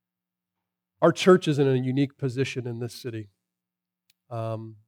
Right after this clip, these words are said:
and my hope is next October fifteenth probably is what it will be, um, that we will be able to bless the city, having,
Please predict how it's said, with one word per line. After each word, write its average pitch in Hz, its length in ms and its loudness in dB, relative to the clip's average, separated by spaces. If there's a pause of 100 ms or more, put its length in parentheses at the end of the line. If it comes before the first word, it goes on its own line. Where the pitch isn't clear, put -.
(360)
and 127 340 -2
my 143 200 6
hope 170 280 8
is 139 420 4 (480)
next 160 520 4
October 123 720 -4 (540)
fifteenth 127 520 -4
probably 120 260 -4
is 110 80 -12
what 117 140 -8
it 117 40 -8
will 113 120 -8
be, 117 280 -6 (640)
um, 113 400 -8 (200)
that 127 180 2
we 165 120 6
will 190 120 10
be 139 180 4
able 139 180 4
to 135 180 -8
bless 131 440 0
the 139 100 -2
city, 120 360 -6
having, 120 460 -4